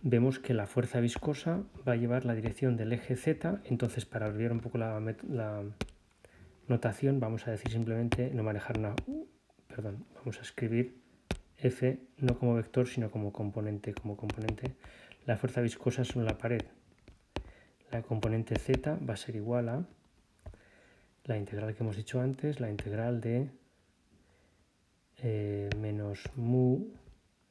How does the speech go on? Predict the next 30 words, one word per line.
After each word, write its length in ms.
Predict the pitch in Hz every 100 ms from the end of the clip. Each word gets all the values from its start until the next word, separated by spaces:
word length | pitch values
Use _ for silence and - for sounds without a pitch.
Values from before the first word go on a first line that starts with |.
| - _ _ _ _ _ - - _
por 180 | - 117
dos 240 | 113 113 -
K 300 | - 113 135 -
R, 380 | 135 139 180 240 - _ - - - _ _ - - - - _ _ _ _ _ _
que 100 | - 110
era 180 | 101
tau, 340 | - 107 104 165 -
esta 240 | 123 -
parte 240 | 110 104 117
de 80 | 107
aquí, 360 | 120 123 135 - _ _ - - _ - - - - _ - - _ _ -
menos 180 | 107 101
mu 220 | 104 131
por 220 | - 110
dos 140 | 107 -
K 180 | 117
R 260 | 113 120 143
es 100 | -
lo 80 | 117
que 40 | 107
nos 160 | 101
ha 60 | -
salido 340 | - 110 110
de 60 | 110
multiplicar 640 | 110 - - 104 107 98
tau 340 | - 107 113 - _ - - - _
prima 320 | - 113 117
por 140 | - 110
la 160 | 101
N, 200 | 120 196